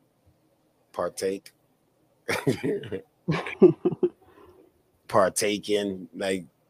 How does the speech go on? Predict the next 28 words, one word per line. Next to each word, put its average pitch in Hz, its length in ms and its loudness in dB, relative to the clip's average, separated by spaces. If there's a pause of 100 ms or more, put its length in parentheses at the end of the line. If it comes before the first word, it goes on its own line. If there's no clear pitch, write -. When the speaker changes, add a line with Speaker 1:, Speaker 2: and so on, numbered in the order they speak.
(180)
Speaker 1:
good, 101 200 0 (540)
all 110 420 8 (640)
salute. 104 480 0 (100)
I, 101 100 0 (100)
none, 117 340 6
none, 131 420 6
no, 127 380 6
no 123 220 4
malice 117 480 0
towards 95 420 -4
anybody 92 500 -4
that 90 160 -8
I 87 60 -4
wrote 85 320 -10
about. 65 180 -18 (1500)
Just, 95 260 -4 (340)
just, 104 260 -2 (500)
like, 95 140 -6 (320)
being 107 280 0
honest 92 380 -4
about 87 280 -2
how 90 180 2
I 87 120 0
viewed 85 400 -10
things 73 300 -10
at 71 160 -14
that 64 200 -16
time - 160 -14